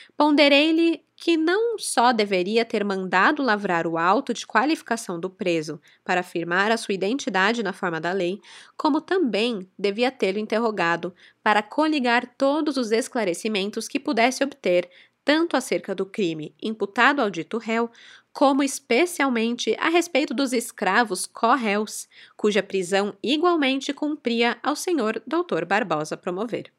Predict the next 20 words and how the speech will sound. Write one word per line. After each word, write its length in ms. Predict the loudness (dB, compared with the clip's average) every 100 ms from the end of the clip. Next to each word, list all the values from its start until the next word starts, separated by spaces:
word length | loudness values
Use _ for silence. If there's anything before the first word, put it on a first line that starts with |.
| _ 0
É 60 | 0
fora 460 | 2 4 6 4
de 160 | 2 0
dúvida 600 | 0 -2 -2 -2 -2 -4 -16 _
que 120 | -2
o 40 | 0
senhor 360 | 2 0 2
doutor 340 | 0 0 -2 -2
Barbosa, 640 | -2 2 4 4 0 -8 _ _
deixando 640 | 0 2 2 -2 -2 0 0
de 120 | -2
proceder 800 | -2 0 0 2 0 2 2 2
ao 140 | 0
interrogatório 760 | -2 -4 -2 -2 -2 0 0 0
de 120 | -2
Mota 280 | -4 -4 -6
Coqueiro, 600 | -6 -4 -2 -2 -2 -8 -14 -20 _
perdeu 520 | 2 4 4 2 2 2
na 120 | 0
ocasião 680 | 0 -2 -4 -2 -2 -2